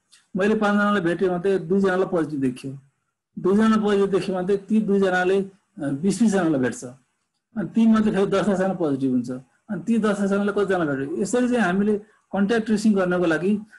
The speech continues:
हाम्रो यत्रो युवा जनशक्ति छ, उहाँहरूलाई चाहिँ एउटा, अ, मासिक स्यालेरी चाहिँ दिएर कन्ट्याक्ट ट्रेसिङको लागि चाहिँ प्रत्येक सङ्क्रमितले चाहिँ भेटेका मान्छेहरूको नाम र फोन नम्बर चाहिँ पत्ता लगाउँदै त्यो नेटवर्कमा जहाँ गएर अनि त्यसपछि टेस्ट गर्ने हो भने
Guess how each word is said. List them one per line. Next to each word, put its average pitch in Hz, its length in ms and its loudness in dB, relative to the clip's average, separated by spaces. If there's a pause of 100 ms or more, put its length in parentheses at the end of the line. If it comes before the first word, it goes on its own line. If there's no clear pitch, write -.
(140)
हाम्रो 185 260 0
यत्रो 220 240 0
युवा 196 280 2
जनशक्ति 175 480 -2
छ, - 140 -6
उहाँहरूलाई 180 540 0
चाहिँ 180 260 -4
एउटा, 165 320 -2 (1000)
अ, 147 60 -4
मासिक 139 540 -2
स्यालेरी 170 380 -2
चाहिँ 165 300 -2 (320)
दिएर 165 520 0 (340)
कन्ट्याक्ट 180 300 -2
ट्रेसिङको 175 340 -2
लागि 165 200 2
चाहिँ 175 300 -4 (340)
प्रत्येक 185 540 -4
सङ्क्रमितले 190 640 0
चाहिँ 180 200 -2
भेटेका 147 320 -2
मान्छेहरूको 165 460 -2
नाम 160 360 -4
र 165 100 -4
फोन 160 220 -6
नम्बर 156 220 0
चाहिँ 165 180 -12
पत्ता 160 200 -6
लगाउँदै 156 380 0
त्यो - 440 -10
नेटवर्कमा 165 420 0
जहाँ 151 380 -2
गएर 147 240 0
अनि 170 180 -2
त्यसपछि 165 380 -8
टेस्ट 170 220 -4
गर्ने 156 260 -2
हो 147 60 0
भने 165 200 -2